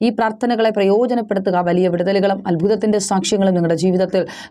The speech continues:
കർത്താവ് ചെയ്യട്ടെ. വലിയ വീര്യപ്രവർത്തികളെ കർത്താവ് ചെയ്യട്ടെ. ഇന്ന് രാത്രിയിലും പ്രത്യേക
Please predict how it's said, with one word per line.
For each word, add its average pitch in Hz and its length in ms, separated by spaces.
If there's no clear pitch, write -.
കർത്താവ് 190 440
ചെയ്യട്ടെ. 202 420
വലിയ 175 240
വീര്യപ്രവർത്തികളെ 185 760
കർത്താവ് 185 460
ചെയ്യട്ടെ. 220 320
ഇന്ന് 175 180
രാത്രിയിലും 175 480
പ്രത്യേക 214 340